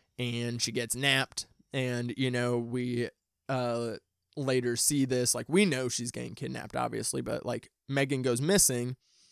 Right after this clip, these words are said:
for, for a couple days. <laughs> And then that's when the news reports come in. Um,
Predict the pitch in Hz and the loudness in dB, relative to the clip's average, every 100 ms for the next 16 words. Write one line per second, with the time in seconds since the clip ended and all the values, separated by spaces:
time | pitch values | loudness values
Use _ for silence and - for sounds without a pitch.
0 | _ - - 143 127 127 127 117 - 123 | _ -12 -2 2 4 4 2 0 0 0
1 | - 139 131 123 156 156 113 123 - - | 2 2 4 4 4 4 2 2 2 0
2 | _ _ _ - - - 160 139 135 135 | _ _ _ 4 6 6 4 2 4 4
3 | 143 147 139 135 139 143 127 123 139 127 | 4 0 0 0 2 2 0 -2 -2 -2
4 | - - 135 135 135 143 - - - - | -2 -2 0 0 0 -4 -10 -20 -20 -2
5 | 139 131 | 2 2